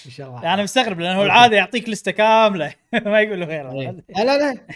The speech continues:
Speaker 1: خلي، خلي أجي على
Speaker 2: <laughs> إيه،
Speaker 1: على
Speaker 2: شي زين، شي
Speaker 1: على
Speaker 2: زين، شي زين.
Speaker 1: إيه.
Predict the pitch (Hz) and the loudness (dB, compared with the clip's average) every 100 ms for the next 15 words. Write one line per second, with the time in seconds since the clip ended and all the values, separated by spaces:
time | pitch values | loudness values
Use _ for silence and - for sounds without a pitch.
0 | 233 220 214 233 226 226 202 185 190 190 | -4 -2 -2 -4 -4 -2 -2 -2 -4 -2
1 | 175 180 175 185 170 165 156 127 - 127 | -2 -2 -2 -4 -4 -6 -8 -8 -12 -16
2 | 110 _ _ _ 147 147 143 | -16 _ _ _ -14 -14 -14